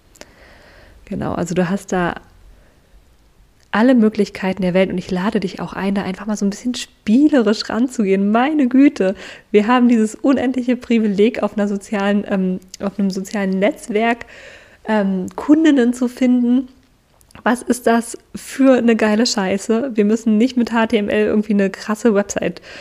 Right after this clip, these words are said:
äh, programmieren, sondern wir k-, wir kommen über so eine super easy Plattform,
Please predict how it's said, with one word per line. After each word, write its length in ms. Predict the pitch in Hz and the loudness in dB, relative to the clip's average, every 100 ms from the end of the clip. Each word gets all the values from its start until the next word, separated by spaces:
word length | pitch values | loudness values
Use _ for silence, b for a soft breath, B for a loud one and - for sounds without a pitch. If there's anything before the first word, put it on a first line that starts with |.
| B B | B B
äh, 160 | 202 185 | -2 -2
programmieren, 600 | - 196 190 196 220 220 | 0 0 2 2 2 4
sondern 280 | 196 196 185 | 2 2 0
wir 120 | 185 | -2
k-, 360 | - - - - | -4 -14 -12 -8
wir 280 | - 208 226 | -4 -2 -2
kommen 320 | - 254 254 | 0 2 2
über 220 | 226 214 | 2 2
so 80 | 208 | 2
eine 360 | 208 202 196 | 2 2 2
super 500 | 202 254 320 - - | 2 4 2 0 -6
easy 600 | 233 240 247 233 220 220 214 B B B B | -2 2 4 4 2 2 0 B B B B
Plattform, 720 | - 220 - 220 208 208 202 | -2 -2 -2 0 0 2 -2